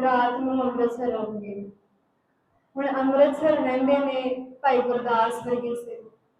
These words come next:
ਬਾਬਾ ਬੁੱਢਾ ਸਾਹਿਬ ਜੀ ਵਰਗੇ ਸਿੱਖ,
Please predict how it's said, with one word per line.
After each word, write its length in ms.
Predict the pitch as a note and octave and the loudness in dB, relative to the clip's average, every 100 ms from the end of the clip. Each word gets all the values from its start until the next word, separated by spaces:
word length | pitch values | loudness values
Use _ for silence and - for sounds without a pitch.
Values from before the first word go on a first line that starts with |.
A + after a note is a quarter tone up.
| _ _ _ _ _ _ _ _ _ _ _ | _ _ _ _ _ _ _ _ _ _ _
ਬਾਬਾ 320 | C4 C#4 C4 C#4 | 4 4 6 4
ਬੁੱਢਾ 360 | B3 B3+ D#4 | 4 6 6
ਸਾਹਿਬ 340 | D#4+ C#4+ B3 A3+ | 6 2 0 0
ਜੀ 80 | |
ਵਰਗੇ 340 | B3+ A#3+ A#3 A3+ | 0 0 0 -4
ਸਿੱਖ, 360 | - - - | -6 -12 -14